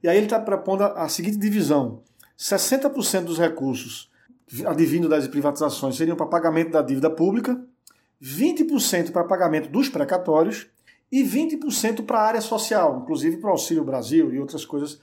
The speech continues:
da área social. E aí, ó a frase, ó a pérola de Paulo Guedes, né? Sabendo todos nós, sabendo quem, quem é Paulo Guedes, né? A frase dele é a seguinte: "Bolsonaro começa a transferir para o povo o que é do povo."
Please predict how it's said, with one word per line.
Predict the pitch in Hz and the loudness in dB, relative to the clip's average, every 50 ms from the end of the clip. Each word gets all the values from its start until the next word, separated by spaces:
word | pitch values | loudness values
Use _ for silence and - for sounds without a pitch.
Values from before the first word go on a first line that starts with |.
| _ - - - _ - | _ -20 -20 -20 _ -6
da | 156 151 | -2 -2
área | 156 156 | 0 -2
social. | 156 156 - 160 160 - 208 190 131 117 107 - - _ _ _ _ _ _ _ | -2 -2 -4 -4 -2 -2 -2 -2 -2 -4 -6 -10 -18 _ _ _ _ _ _ _
E | - | 0
aí, | 180 208 233 247 - - | 2 4 4 4 2 0
ó | 185 226 | -2 -2
a | 262 | -2
frase, | - - - - 185 196 208 170 170 208 247 - | -2 -2 0 2 4 4 4 2 0 -4 -4 -2
ó | 175 180 | 0 2
a | 208 220 | 2 2
pérola | 220 - 175 190 208 202 202 202 202 | 2 2 4 4 6 6 4 2 2
de | 190 190 | 0 0
Paulo | - 185 185 180 185 175 | 0 2 4 4 4 4
Guedes, | 143 139 139 135 123 113 120 | 2 0 0 -2 -2 -4 -4
né? | 143 151 | -4 -6
Sabendo | 147 - - - - 165 156 175 196 202 - | -6 -8 -12 -8 -4 -2 0 0 0 0 0
todos | - 202 202 175 165 | 0 0 2 2 4
nós, | 160 170 175 175 - - - _ _ _ _ | 4 4 4 2 -2 -12 -20 _ _ _ _
sabendo | - - 160 151 127 143 151 165 175 170 | -8 -6 -4 -4 -2 -2 -2 -2 -2 -4
quem, | 175 180 170 165 147 | -4 -4 -2 -2 -4
quem | - - 180 175 | -2 0 2 4
é | 175 175 | 4 4
Paulo | 175 170 147 143 135 | 4 4 4 4 2
Guedes, | 123 123 123 120 117 107 | 0 -2 -2 -4 -4 -6
né? | 127 151 - - _ _ _ _ _ _ _ | -8 -10 -10 -14 _ _ _ _ _ _ _
A | - - 143 | -14 -12 -4
frase | - - 170 180 160 | 0 4 4 4 4
dele | 139 170 190 | 4 4 2
é | 190 | 2
a | |
seguinte: | 170 - 180 147 147 143 135 | 2 0 0 0 0 0 -2
"Bolsonaro | 120 123 170 202 202 - - 208 165 147 151 165 180 185 175 | 0 2 2 2 2 2 0 0 2 2 2 0 0 -2 -2
começa | - 196 196 160 151 175 208 202 - | -4 -4 -2 0 2 2 2 0 -2
a | 202 | -4
transferir | - - 196 185 - - - 170 143 143 139 139 | -4 -4 -4 -4 -4 -2 0 2 2 2 2 2
para | 143 156 165 | 2 2 2
o | 175 175 | 0 -2
povo | - - 151 170 185 185 170 185 220 - 196 | -2 2 4 4 4 2 0 -2 -6 -8 -10
o | 175 | -10
que | 160 - 185 | -8 -4 -4
é | 180 | -2
do | 170 180 170 | -2 -4 -8
povo." | - - 127 127 123 107 104 107 | -8 -8 -6 -6 -6 -8 -10 -14